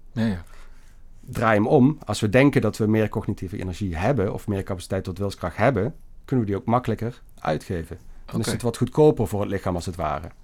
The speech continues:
Speaker 1: Ja, ja. Ja,
Speaker 2: Dus
Speaker 1: ja.
Speaker 2: dat is eigenlijk die energiebesparende, ja, werking van ons als mensen.
Speaker 1: Ja, ja. Want ook dat, eh,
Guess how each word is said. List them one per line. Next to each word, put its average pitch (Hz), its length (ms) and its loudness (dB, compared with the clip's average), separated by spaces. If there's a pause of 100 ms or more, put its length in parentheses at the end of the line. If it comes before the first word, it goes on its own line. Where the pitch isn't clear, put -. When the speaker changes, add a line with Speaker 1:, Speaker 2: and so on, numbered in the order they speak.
Speaker 1:
Ja, 120 180 0
ja. 92 240 -4 (140)
Ja, 107 140 2
Speaker 2:
Dus 98 100 -6
Speaker 1:
ja. - 60 -2
Speaker 2:
dat 98 100 0
is 87 60 -6
eigenlijk 110 320 2
die 101 100 -4
energiebesparende, 98 1120 -4 (520)
ja, 92 280 -2
werking 90 380 -4
van 110 120 -6
ons 104 160 -4
als 98 120 -10
mensen. - 320 -8 (100)
Speaker 1:
Ja, 123 140 4
ja. 87 240 2 (360)
Want - 200 0
ook 120 220 2
dat, 147 260 2
eh, 107 300 2